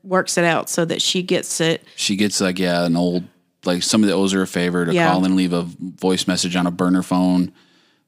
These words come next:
Speaker 2: telling her that, you know, "I work, you worked, you kept, you took my number, I kept your number from the old case when you were on the task force."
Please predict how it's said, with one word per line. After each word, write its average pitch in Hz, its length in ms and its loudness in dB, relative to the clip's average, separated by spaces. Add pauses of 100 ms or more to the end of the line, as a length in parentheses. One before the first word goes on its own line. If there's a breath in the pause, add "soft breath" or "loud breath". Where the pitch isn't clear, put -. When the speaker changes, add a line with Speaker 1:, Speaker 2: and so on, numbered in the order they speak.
Speaker 2:
telling 90 280 2
her 87 240 0
that, 82 380 -2
you 85 100 0
know, 82 260 0 (120)
"I 110 160 2
work, 120 260 0
you 120 140 0
worked, 120 340 -2
you 123 80 -2
kept, 135 240 -4
you 131 80 4
took 139 160 0
my 120 140 6
number, 113 300 2
I 98 80 2
kept 117 200 0
your 107 60 4
number 104 260 4
from 95 240 2
the 92 80 2
old 92 340 0
case 90 520 0
when 95 120 0
you 95 120 4
were 92 80 2
on 92 100 2
the 90 80 0
task 90 320 0
force." 85 440 -2